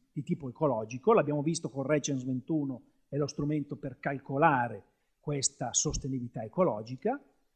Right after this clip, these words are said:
e poi una sostenibilità anche qui di occupazione, cioè qual è il consumo di superficie utile riscaldata in rapporto allo standard di occupazione.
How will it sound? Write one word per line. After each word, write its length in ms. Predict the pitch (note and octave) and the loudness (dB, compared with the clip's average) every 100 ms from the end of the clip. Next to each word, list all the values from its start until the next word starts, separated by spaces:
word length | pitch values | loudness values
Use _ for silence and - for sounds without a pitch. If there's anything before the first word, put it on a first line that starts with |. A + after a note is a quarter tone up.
| _ | _
e 120 | C#4 | 4
poi 200 | A#3 G#3 | 10 10
una 220 | D#4+ D#4 F#3+ | 12 10 8
sostenibilità 800 | A#3 A3 - B3+ C4+ A3+ C#4 D4 | 8 6 6 4 4 6 8 8
anche 240 | F#3 C4+ | 6 4
qui 160 | G3 D#4+ | 6 8
di 100 | G#3+ | 10
occupazione, 840 | - F#3+ - - E4 C#4 C#3 A#2 _ _ _ _ _ _ _ _ _ _ _ _ - _ _ | 8 8 6 8 10 10 8 -2 _ _ _ _ _ _ _ _ _ _ _ _ -20 _ _
cioè 480 | - A#3 A3+ - - | 6 10 10 8 -4
qual 260 | - A3 B3 | 12 12 12
è 120 | C#4 | 12
il 200 | A#3+ F#3+ | 12 10
consumo 580 | G#3 G#3 - C#4 B3+ F#3+ | 8 8 10 10 10 8
di 120 | F3 | 6
superficie 640 | - F#3+ G#3+ - C#4 A3+ A3 | 2 4 4 6 4 10 12
utile 500 | B3+ B3 F#3+ D#3+ D#3 | 12 10 6 6 6
riscaldata 920 | D#3+ - G3 F#3 F#3 G#3+ E3 - C#3+ | 4 6 8 10 12 12 12 8 2
in 160 | D3 E3+ | 6 8
rapporto 540 | G3+ G#3 A#3+ B3+ C#4+ | 8 10 10 10 10
allo 120 | C#4+ | 8
standard 460 | - G3 E3+ F3+ G3+ | 8 4 4 4 2
di 60 | |
occupazione. 720 | G#3 F#3+ F#3+ F3+ B2+ A2 - | 0 -2 -4 -4 -8 -12 -16